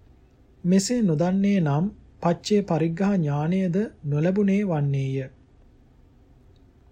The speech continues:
මෙලෙස නියම නාම රූප පරිච්ඡේද ඥානය හා නියම පච්චේ පරිග්‍රහ ඥානය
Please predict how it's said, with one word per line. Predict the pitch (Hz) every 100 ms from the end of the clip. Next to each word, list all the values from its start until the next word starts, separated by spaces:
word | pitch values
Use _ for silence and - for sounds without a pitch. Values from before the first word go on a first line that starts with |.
| - - _ _ - - - - _ _ _ - - - - - - - - - -
මෙලෙස | 165 165 160 - 208
නියම | 165 170 180
නාම | 160 147 151
රූප | 170 180 175
පරිච්ඡේද | 175 147 147 143 170 165
ඥානය | 160 143 135 143 156 160
හා | 147 180 214 - -
නියම | 151 175 214
පච්චේ | 208 160 143 - 196
පරිග්‍රහ | - 147 147 139 170
ඥානය | 185 165 151 151 156